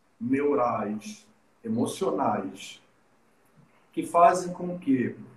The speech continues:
a colaboração, o espírito colaborativo, não é? É, promova essa expansão de consciência. Ah, como que a gente faz isso? Aí existem técnicas. Aí sim nós entramos nas técnicas.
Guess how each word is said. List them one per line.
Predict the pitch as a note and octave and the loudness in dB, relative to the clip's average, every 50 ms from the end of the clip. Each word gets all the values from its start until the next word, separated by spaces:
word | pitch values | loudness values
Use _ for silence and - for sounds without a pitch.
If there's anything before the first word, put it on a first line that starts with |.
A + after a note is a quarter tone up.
| - - | -10 -4
a | B2 C3 C3 | -2 -2 -2
colaboração, | B2+ - - - E3+ G3 G#3+ G#3+ G#3 - E3+ F3 F#3 - - - - A3+ - A3 - G#3+ | -2 -4 0 2 4 6 6 6 4 4 2 -2 -2 -2 -4 -4 -6 -6 -6 -6 -4 0
o | F#3 C3+ | 2 2
espírito | - - - - - - - G#3+ A#3+ C4+ - - G3 | 2 2 -2 -12 -12 -8 -4 -4 -2 -2 -2 -4 -6
colaborativo, | - - - D#3 C#3+ C3 - B2 B2 B2 C3 B2+ - - - B2 A2+ G#2+ - - - - - - _ _ _ _ _ _ _ _ _ _ _ _ _ G#2 | -6 -2 0 2 2 2 0 0 -2 -2 -2 -4 -6 -6 -4 -4 -2 -2 -4 -8 -10 -10 -12 -14 _ _ _ _ _ _ _ _ _ _ _ _ _ -10
não | G#2 G#2 G#2+ | -8 -6 -4
é? | A#2 C3+ G#3+ G#3+ - - - - _ _ _ _ _ _ _ _ _ _ - | -4 -4 -4 -6 -10 -14 -20 -20 _ _ _ _ _ _ _ _ _ _ -2
É, | C#3+ D3 D3+ D3+ C#3+ | 2 2 2 2 0
promova | - - - - E3 D#3+ D#3 D3 D#3 D#3+ D#3 D#3 | -4 -8 -6 -4 -4 -4 -2 -2 -2 -2 -2 -4
essa | D#3 - - C#3 | -8 -8 -8 -12
expansão | - - - C#3+ C3+ C3 - - D#3 D#3 D#3 | -12 -10 -8 -8 -8 -6 -4 -4 -4 -4 -4
de | D3+ D3 | -6 -8
consciência. | - - C#3+ C#3 C3+ - - C#3+ C3+ A#2+ G#2 - - - - - - - - - - - - - - - - | -8 -6 -4 -4 -4 -4 -2 -2 0 0 -2 -4 -6 -10 -14 -14 -16 -18 -20 -20 -20 -20 -20 -20 -20 -10 -2
Ah, | - F3+ G3 G3+ F#3+ - | 4 8 8 10 10 8
como | - - - E3+ F#3 G#3 A#3 A3+ G#3 G3+ | 6 2 -4 -2 0 0 2 2 0 0
que | - - F#3 | -2 -2 -4
a | E3+ | -4
gente | - - - G3+ G3+ - - - | -6 -6 -6 -8 -8 -8 -8 -6
faz | - - D#3+ D#3+ - - - | -2 -2 0 0 -2 -4 -4
isso? | E3+ C#3+ - - - - - - - _ _ _ - | -2 -2 -2 -2 -6 -12 -18 -20 -20 _ _ _ -6
Aí | B2 G#2+ G#2 | -4 -2 -2
existem | G2+ - G#2 G2+ - - D#3 F#3 G3+ | -4 -4 -6 -8 -6 -6 -4 -4 -2
técnicas. | - - A3+ E3 C3 - A2+ G#2 G2+ - A2 G2+ A#2+ | 0 2 2 2 2 0 -4 -6 -6 -6 -6 -2 0
Aí | A#2+ C3+ - | 0 2 0
sim | - - - A3+ | 0 -2 -6 -4
nós | F#3 E3 E3 - - | -2 0 0 0 0
entramos | C#4 - - A#3+ B3 B3+ C4+ | -2 -2 -2 -2 0 0 0
nas | E3+ G3+ - - | 0 -2 -2 -2
técnicas. | - C4 A3+ F3+ - - A#3 - - - - - - - - - | 0 2 2 2 2 0 -4 -6 -6 -6 -10 -16 -16 -18 -20 -20